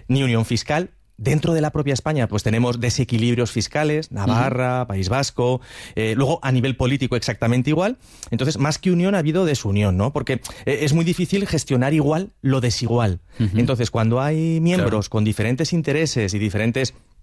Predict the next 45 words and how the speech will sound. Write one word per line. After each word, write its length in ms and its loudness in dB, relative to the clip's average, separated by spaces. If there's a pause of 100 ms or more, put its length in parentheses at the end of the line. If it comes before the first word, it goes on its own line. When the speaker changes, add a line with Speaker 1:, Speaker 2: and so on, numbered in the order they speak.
(440)
Speaker 1:
eh, 160 2
objetivos, 560 0 (300)
pues, 260 -2
eh, 280 -2
hacer 440 0 (160)
común 520 0 (120)
algo 340 0
tan 220 2
diverso, 480 0 (360)
pues, 200 0
ha 40 2
resultado 360 0
Speaker 2:
Es 60 -10
muy 80 2
Speaker 1:
complicado. 320 2
Speaker 2:
complicado, 440 0
claro. 160 0
Speaker 1:
Nos 140 0
hemos 180 2
dado 180 0
cuenta, 320 -2
se 120 -2
han 60 2
dado 200 2
cuenta 400 -2
y 220 0
hay 160 0
que 120 0
redefinir 600 2
absolutamente 640 0
todo, 340 -4
¿eh? 140 -2
Speaker 2:
Ujú. 220 2 (100)
Speaker 1:
Bueno, 180 2
entonces, 460 0
lo 160 -2
que, 260 0
dicho 320 -2
esto, 260 0
lo 160 2
que, 220 0
lo 120 -2
que 100 -2
comentabas 400 0
de, 500 0